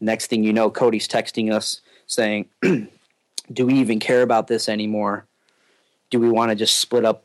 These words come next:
you know, whatever we made from it and just call it even?" And, uh, we kinda, me and Ryan kinda texted back and we're like,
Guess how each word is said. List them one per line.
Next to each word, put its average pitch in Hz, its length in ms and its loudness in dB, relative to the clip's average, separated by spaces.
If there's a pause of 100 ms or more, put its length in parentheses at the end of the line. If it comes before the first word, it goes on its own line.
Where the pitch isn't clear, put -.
you 113 140 -4
know, 101 280 -2 (220)
whatever 110 360 2
we 107 140 0
made 107 300 2
from 104 220 -2
it 104 120 -2
and 104 100 -8
just - 240 -8
call 104 260 0
it 101 100 0
even?" 101 320 -6 (640)
And, 101 360 -2
uh, 95 240 -2 (640)
we 113 100 -4
kinda, 117 480 -2
me 117 140 0
and 120 80 2
Ryan 117 200 0
kinda 120 200 -2
texted 110 320 -6
back 117 240 -2
and 123 80 0
we're 117 80 0
like, 110 320 -2